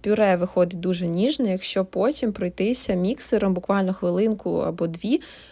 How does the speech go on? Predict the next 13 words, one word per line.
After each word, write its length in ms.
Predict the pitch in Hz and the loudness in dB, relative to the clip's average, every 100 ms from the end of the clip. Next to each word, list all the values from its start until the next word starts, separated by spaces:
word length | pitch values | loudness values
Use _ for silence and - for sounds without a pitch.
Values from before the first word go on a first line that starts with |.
| - | -6
воно 260 | 190 214 214 | 0 0 0
стає 360 | - 196 196 | -2 0 0
таке 300 | 190 185 208 | -2 -2 -2
прям 220 | 190 180 | 0 -2
повітряне, 800 | 180 180 175 214 254 226 190 175 | -2 -4 -2 0 0 2 2 2
ніжне. 680 | 180 185 214 294 262 208 190 - | 2 2 2 2 2 0 0 -2
От 140 | 190 | 0
воно 220 | 202 220 | 0 2
дійсно 640 | 202 214 294 - 208 190 180 | 0 0 0 0 2 2 2
відрізняється, 720 | 196 208 208 196 165 160 165 | 0 0 2 2 2 -2 -2
якщо 300 | 165 - 180 | -4 -4 -4
просто 360 | - 453 - 285 | -2 -4 -4 -4
потовкти, 680 | 190 190 190 - - 170 | -2 -2 -4 -6 -4 -4